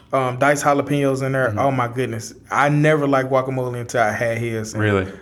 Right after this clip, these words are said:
Speaker 1: I'm the biggest guacamole fan now.
Speaker 2: So what's it called again?
Speaker 1: Um, Nothing But Guac.
Speaker 2: Awesome. I'm gonna have to try that out. I'm definitely gonna try. Def-, one, I have not been, been aware of this, so I'm gonna definitely try it out.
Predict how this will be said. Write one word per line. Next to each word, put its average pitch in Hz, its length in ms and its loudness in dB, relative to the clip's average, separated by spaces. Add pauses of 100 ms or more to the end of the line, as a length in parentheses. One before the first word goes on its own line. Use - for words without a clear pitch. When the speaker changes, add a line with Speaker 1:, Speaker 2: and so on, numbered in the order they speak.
(120)
Speaker 1:
I'm 117 880 -4
the 139 440 -2
biggest 135 380 0
guacamole 117 480 -2
fan 117 280 -4
now. 110 240 -6
Speaker 2:
So 110 120 0
what's 113 160 2
it 151 60 0
called 156 180 -2
again? 160 380 -6
Speaker 1:
Um, 127 300 2
Nothing 147 260 2
But 131 180 2
Guac. 117 360 0 (240)
Speaker 2:
Awesome. 104 320 -4
I'm - 60 -10
gonna 101 160 2
have 127 80 -2
to 98 60 -10
try 104 200 2
that 95 120 2
out. 113 240 2
I'm 101 80 0
definitely 113 260 0
gonna 98 140 0
try. - 160 2
Def-, 104 380 -4 (200)
one, 107 300 -4
I 101 120 -4
have 107 160 -2
not 101 380 -2
been, 101 400 -6
been 107 120 0
aware 110 220 4
of 175 60 0
this, 101 140 -2
so 104 80 2
I'm 107 80 0
gonna 107 140 -2
definitely 110 220 2
try 95 180 2
it 101 60 0
out. 127 220 0